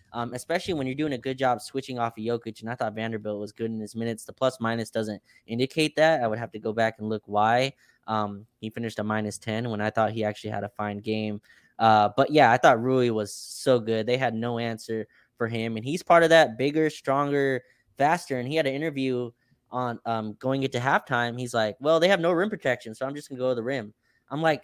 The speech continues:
"Yes, that should, <laughs> that needs to be, that should be echoed around the whole locker room. Like, that should not just be Rui Hachimura's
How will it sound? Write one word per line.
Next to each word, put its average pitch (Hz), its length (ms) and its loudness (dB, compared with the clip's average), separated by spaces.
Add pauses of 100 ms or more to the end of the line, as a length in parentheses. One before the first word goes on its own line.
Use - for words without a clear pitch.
(120)
"Yes, 127 440 0
that 165 180 -2
should, - 240 -6
<laughs> - 0 -
that 180 220 4
needs 220 260 -2
to 185 80 -4
be, 185 340 -2
that 185 140 0
should 254 160 -6
be 233 180 -2
echoed 190 420 2
around 165 260 0
the 151 80 -2
whole 170 180 -4
locker 156 300 2
room. 110 180 -8
Like, 117 120 -2
that 139 100 -6
should 165 140 -8
not 165 200 -4
just 165 160 -8
be 143 120 -4
Rui 143 240 -4
Hachimura's 123 720 -4